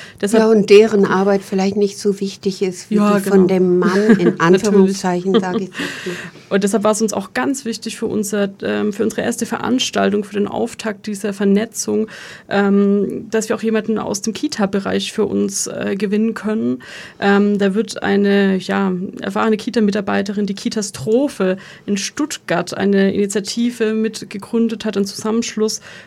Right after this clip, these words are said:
Speaker 1: von Erzieherinnen, Eltern und Großeltern, die zusammen, äh, gestreikt und demonstriert haben. Das ist eine ganz
Speaker 2: Also,
Speaker 1: großartige
Speaker 2: Katharina,
Speaker 1: Sache.
Speaker 2: jetzt, ihr müsst das
Speaker 1: Ja.
Speaker 2: jetzt noch mal, wir gehen jetzt in
Speaker 1: <laughs>
Speaker 2: diese Schlussrunde, ihr müsst das jetzt uns
Speaker 1: <laughs>
Speaker 2: allen noch mal erklären.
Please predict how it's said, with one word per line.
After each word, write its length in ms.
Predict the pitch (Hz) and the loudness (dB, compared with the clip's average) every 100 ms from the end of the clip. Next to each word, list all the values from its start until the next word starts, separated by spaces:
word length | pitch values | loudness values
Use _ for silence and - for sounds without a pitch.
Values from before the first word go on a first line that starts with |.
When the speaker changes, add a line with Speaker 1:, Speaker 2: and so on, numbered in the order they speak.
| - | -4
Speaker 1:
von 160 | 202 | 0
Erzieherinnen, 800 | 196 - - 262 254 247 240 240 233 | 0 -2 -2 -2 0 0 4 2 2
Eltern 440 | 208 240 - 226 | -2 -2 -2 -2
und 280 | - 349 359 | 2 2 2
Großeltern, 760 | - 240 240 - 180 190 226 | -2 -6 -4 -4 -4 -4 -4
die 120 | 220 196 | -6 -6
zusammen, 560 | 208 - 175 233 240 | -6 -4 -2 2 2
äh, 220 | - 214 | 0 -4
gestreikt 580 | 214 226 - 269 269 - | -6 -8 -6 -6 -6 -8
und 260 | - 233 233 | -4 -2 0
demonstriert 720 | 233 240 - - 262 254 - | -2 -2 -6 -6 -6 -6 -8
haben. 320 | 170 175 190 | -8 -4 -4
Das 100 | 196 | -6
ist 100 | 196 | -6
eine 80 | 196 | -6
ganz 160 | 226 | -4
Speaker 2:
Also, 140 | 220 196 | -4 -4
Speaker 1:
großartige 380 | - 220 208 208 | -6 -10 -8 -4
Speaker 2:
Katharina, 360 | 202 196 190 185 | -2 2 2 2
Speaker 1:
Sache. 80 | 180 | 0
Speaker 2:
jetzt, 280 | 190 - - - - | -2 -8 -14 -14 -8
ihr 140 | 233 220 | 2 2
müsst 300 | 240 247 - | 2 -4 -4
das 180 | 220 226 | -4 -2
Speaker 1:
Ja. 80 | |
Speaker 2:
jetzt 180 | 220 - | -4 -4
noch 160 | 220 196 | -4 -2
mal, 180 | 202 196 | -2 0
wir 100 | 185 | 4
gehen 240 | 202 214 | 4 6
jetzt 220 | 202 196 | 4 0
in 140 | 185 185 | -2 -2
Speaker 1:
<laughs> 20 | |
Speaker 2:
diese 240 | 180 170 | -4 -6
Schlussrunde, 600 | 165 208 220 - 185 180 | -6 -2 -2 0 4 4
ihr 140 | 170 180 | 4 4
müsst 280 | 190 196 220 | 2 2 -2
das 160 | 196 | -4
jetzt 240 | 202 202 170 | -2 -2 -2
uns 220 | 185 185 | -2 -2
Speaker 1:
<laughs> 0 | |
Speaker 2:
allen 320 | - 180 196 208 | -2 0 2 0
noch 180 | 196 | -2
mal 140 | 196 180 | -4 -6
erklären. 520 | - 170 - 196 175 | -6 -8 -6 -2 -2